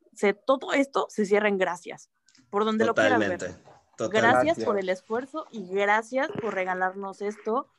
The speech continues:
Speaker 1: antes de terminar el año y gracias por darnos esa felicidad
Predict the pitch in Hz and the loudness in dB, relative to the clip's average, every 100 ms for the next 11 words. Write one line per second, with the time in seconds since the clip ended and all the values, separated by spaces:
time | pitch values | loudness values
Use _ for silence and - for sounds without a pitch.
0 | _ _ - 220 220 214 208 202 190 185 | _ _ -8 -4 -4 -4 -8 -8 -8 -6
1 | 185 180 180 185 196 269 _ _ _ _ | -6 -4 -6 -6 -8 -10 _ _ _ _
2 | _ _ _ - 208 202 214 226 247 254 | _ _ _ -8 -2 2 2 0 -2 -4
3 | - 190 185 185 202 202 208 208 214 208 | -2 -2 -2 -2 -2 -2 -8 -12 -14 -16
4 | - _ _ _ _ - 202 220 220 190 | -18 _ _ _ _ -6 -4 -4 -6 -10
5 | 180 175 170 175 | -8 -4 2 2